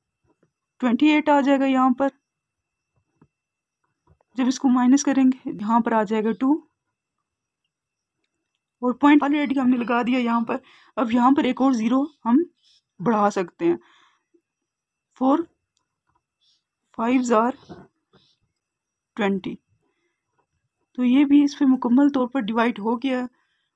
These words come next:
और इसका remainder जो है वो ज़ीरो आ गया। तो इस fraction की जो decimal form है वो है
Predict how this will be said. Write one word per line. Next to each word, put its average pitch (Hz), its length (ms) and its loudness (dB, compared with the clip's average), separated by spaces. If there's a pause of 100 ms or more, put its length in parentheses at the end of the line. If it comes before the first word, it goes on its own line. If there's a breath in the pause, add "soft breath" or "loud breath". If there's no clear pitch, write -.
(100)
और 220 180 -2
इसका 262 220 -6
remainder 247 380 -2
जो 254 140 -6
है 269 100 -2
वो 220 160 -4
ज़ीरो 220 300 -4
आ 185 140 -2
गया। 185 300 -10 (760)
तो 240 180 -14
इस 370 180 -4
fraction 302 400 0
की 269 120 -4
जो 226 140 -8
decimal 247 500 -6
form 220 240 -4
है 226 200 -6
वो 233 160 -6
है 226 260 -6